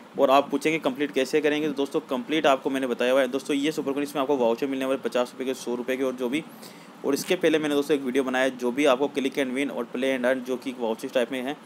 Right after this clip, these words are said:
उसको भी आप ज़रूर देख लीजिएगा। दोस्तों, वीडियो कैसा लगे तो एक like ज़रूर करके Telegram channel को ज्वाइन कर लीजिएगा। और यहाँ पे जो वीडियो है आपको कैसे मिलेंगे,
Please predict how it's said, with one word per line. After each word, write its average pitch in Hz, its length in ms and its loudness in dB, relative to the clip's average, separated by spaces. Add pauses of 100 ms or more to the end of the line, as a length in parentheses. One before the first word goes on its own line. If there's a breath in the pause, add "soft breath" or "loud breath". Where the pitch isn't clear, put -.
(420 loud breath)
उसको 143 220 -4
भी 156 80 4
आप 139 140 4
ज़रूर 127 200 -2
देख 123 160 -4
लीजिएगा। 127 300 0
दोस्तों, - 540 -10
वीडियो 131 260 0
कैसा 127 220 -2
लगे 143 200 0
तो 143 80 0
एक 131 120 -4
like 123 200 0 (120)
ज़रूर 123 260 -2
करके 131 280 0
Telegram 120 440 -2
channel 117 120 -4
को 113 100 -4
ज्वाइन 120 240 -4
कर 139 100 -4
लीजिएगा। 131 360 0
और 123 240 -2
यहाँ 120 200 -2
पे 147 100 -2
जो 135 120 -4
वीडियो 123 320 -2
है 135 60 4
आपको 123 280 0
कैसे 117 220 -4
मिलेंगे, 127 300 -6